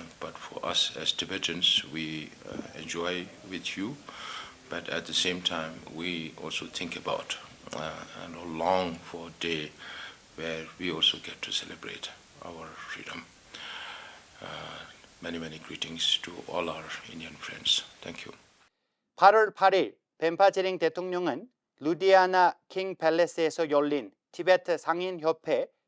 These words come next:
Speaker 2: 제육 차 총회 개회식에 참석했습니다. 이 행사에는 재정부 제링 둔줍 사무차관, 인도 티베트 호시어리 협회 회장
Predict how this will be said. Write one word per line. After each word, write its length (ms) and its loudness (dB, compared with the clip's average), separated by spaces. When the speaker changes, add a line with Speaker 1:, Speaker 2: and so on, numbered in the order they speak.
Speaker 2:
제육 600 4
차 400 8
총회 420 0
개회식에 600 2
참석했습니다. 920 -10
이 400 2
행사에는 840 4
재정부 800 4
제링 360 2
둔줍 420 -2
사무차관, 960 2
인도 300 4
티베트 680 4
호시어리 760 8
협회 560 2
회장 460 4